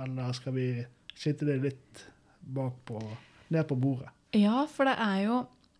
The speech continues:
Speaker 2: ehm, jeg tenker jo hvis du skal inn i en situasjon da,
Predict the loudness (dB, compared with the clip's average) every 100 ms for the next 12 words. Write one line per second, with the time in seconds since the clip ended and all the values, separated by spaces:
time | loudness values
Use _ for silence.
0 | _ -4 0 2 2 2 2 0 -4 0
1 | 2 2 2 2 2 0 -2 -2 0 0
2 | 0 -4 -4 -2 0 0 -2 -2 -4 -4
3 | -4 -4 0 2 2